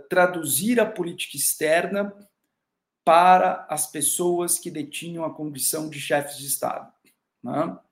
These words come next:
O, o, o Kissinger, e agora retornando ao Kissinger,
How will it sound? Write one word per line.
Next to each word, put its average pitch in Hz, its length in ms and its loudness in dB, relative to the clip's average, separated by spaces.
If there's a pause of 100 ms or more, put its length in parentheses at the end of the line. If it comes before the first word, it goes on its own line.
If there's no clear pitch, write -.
(600)
O, - 100 -4
o, 151 1080 -6
o - 80 -14
Kissinger, 143 680 -2
e 135 40 2
agora 147 280 4
retornando 135 540 -4
ao 117 60 -6
Kissinger, 139 640 -8